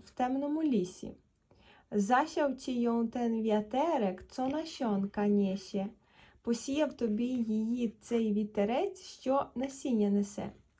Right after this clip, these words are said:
А хто tę choinkę ogrzał ciemnym boru? А хто цю ялинку зігрів в темному борі? Огрzało ją to słoneczko z niebieskiego dworu. Зігріло її це сонечко з голубого двору.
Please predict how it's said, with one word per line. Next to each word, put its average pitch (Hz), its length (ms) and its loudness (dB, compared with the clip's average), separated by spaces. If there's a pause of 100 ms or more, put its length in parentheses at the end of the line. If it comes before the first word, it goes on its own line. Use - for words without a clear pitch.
(440)
А 226 120 0
хто 330 320 0
tę 415 320 2
choinkę 247 840 2 (220)
ogrzał 240 580 4
ciemnym 247 560 2
boru? 240 520 4 (840)
А - 100 -2
хто 370 320 4
цю 403 160 0
ялинку 285 720 2 (140)
зігрів 269 500 2
в 202 60 -6
темному 220 540 2
борі? 208 480 2 (680)
Огрzało 214 580 4
ją 349 320 4
to 359 120 0
słoneczko 370 760 2
z 208 60 -4
niebieskiego 214 720 0
dworu. 220 500 2 (440)
Зігріло 208 580 2
її 285 380 0
це 311 200 -4
сонечко 240 560 -2
з 208 120 -2
голубого 214 600 0
двору. 220 480 0